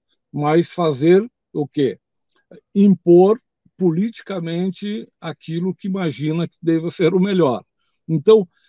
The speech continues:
foi uma secessão. A secessão é o uso da tropa em busca, né,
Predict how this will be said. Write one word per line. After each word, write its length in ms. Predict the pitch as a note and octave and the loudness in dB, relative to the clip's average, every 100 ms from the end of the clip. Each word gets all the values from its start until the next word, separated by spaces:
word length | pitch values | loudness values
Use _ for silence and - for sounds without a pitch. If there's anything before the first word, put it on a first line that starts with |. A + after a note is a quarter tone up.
| - | -20
foi 300 | - G#3+ C4 | -2 2 4
uma 260 | C#4+ C4+ A#3 | 4 2 -2
secessão. 800 | - G#3+ - A#3 - A3 A3 B2+ | -2 -2 -2 -6 -2 -2 -2 -6
A 60 | |
secessão 800 | - E3 - F#3 - F#3+ G#3 C4 C#4+ _ _ _ _ _ _ _ | -6 -8 -6 -8 -6 -6 -6 -8 -14 _ _ _ _ _ _ _
é 100 | A#3 | 2
o 60 | G#3 | 6
uso 420 | F3+ F3+ F#3 E3 | 8 6 4 0
da 160 | F3 F3 | -2 -4
tropa 720 | - F3+ F#3 G3 - A#3+ C4 _ _ _ _ - | -4 -4 -2 -4 -8 -10 -10 _ _ _ _ -4
em 220 | G3 F3+ | 0 0
busca, 720 | C#3 F3 G#3+ - - A#3+ C4+ - _ _ D#3 | 0 -4 -4 -8 -10 -8 -8 -14 _ _ -8
né, 320 | D#3+ F#3 | -6 -4